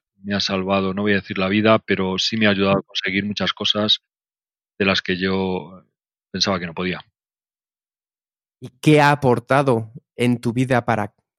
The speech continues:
Speaker 2: añadir a esa persona que ya eras, Julio? ¿Qué habilidades te ha aportado que utilizas tú ahora mismo en tu día a día?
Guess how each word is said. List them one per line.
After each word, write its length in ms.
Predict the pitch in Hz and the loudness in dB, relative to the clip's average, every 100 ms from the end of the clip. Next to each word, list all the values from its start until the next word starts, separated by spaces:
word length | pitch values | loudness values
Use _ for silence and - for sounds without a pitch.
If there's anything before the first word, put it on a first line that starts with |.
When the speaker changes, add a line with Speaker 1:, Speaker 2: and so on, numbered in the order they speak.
| _ - | _ -4
Speaker 2:
añadir 680 | 110 123 110 110 123 151 - | 0 2 2 2 4 2 0
a 140 | - 107 | -2 -2
esa 220 | - 120 | 0 -2
persona 440 | 107 - 117 104 | -2 -2 0 0
que 160 | 104 110 | 0 0
ya 160 | 104 | 2
eras, 260 | 117 120 - | 2 0 -2
Julio? 300 | - 117 101 | -2 0 0
¿Qué 80 | 127 | 0
habilidades 840 | 120 123 123 120 123 135 143 - | 0 0 2 2 2 2 0 -4
te 140 | 110 101 | -2 0
ha 80 | |
aportado 580 | 107 113 117 113 120 127 | 0 0 -2 0 0 -2
que 180 | - 107 | -2 -4
utilizas 500 | 101 107 110 113 - | -2 -4 -2 -6 -6
tú 160 | 123 107 | -2 0
ahora 160 | 101 | 2
mismo 400 | 101 110 123 107 - | 0 0 0 -2 -4
en 140 | 98 | -8
tu 120 | - | -6
día 180 | 98 78 | -4 -2
a 40 | 73 | -4
día? 260 | 71 - | -8 -10